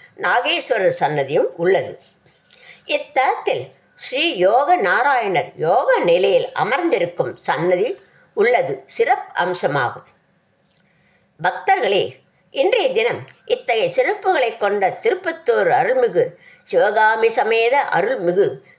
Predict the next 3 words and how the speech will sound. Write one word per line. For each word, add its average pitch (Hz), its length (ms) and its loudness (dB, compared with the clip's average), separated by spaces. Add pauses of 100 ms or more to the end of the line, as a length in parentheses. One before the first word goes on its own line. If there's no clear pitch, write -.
(120)
திருத்தலிநாதர் 185 1040 0 (880)
தலத்தை 226 420 0
பற்றி - 380 -4